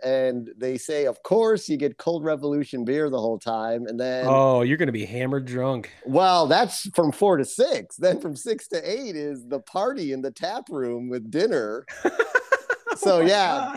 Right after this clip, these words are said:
Speaker 2: God.
Speaker 1: Wednesday at work's gonna be, <laughs> gonna
Speaker 2: Oh,
Speaker 1: be
Speaker 2: wow.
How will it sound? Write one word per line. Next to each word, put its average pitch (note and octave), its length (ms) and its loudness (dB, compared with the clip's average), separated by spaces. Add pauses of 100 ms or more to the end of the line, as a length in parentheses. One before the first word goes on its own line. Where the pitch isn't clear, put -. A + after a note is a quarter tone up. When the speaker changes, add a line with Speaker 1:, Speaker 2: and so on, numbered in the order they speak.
Speaker 2:
God. D#3 180 -14
Speaker 1:
Wednesday A#3 460 0
at E3 120 -4
work's G3 360 -6
gonna D3+ 240 -6
be, C#3 460 -8 (240)
<laughs> - 220 -10
gonna A2+ 200 2
Speaker 2:
Oh, A2+ 120 2
Speaker 1:
be F3 120 4
Speaker 2:
wow. C3 500 0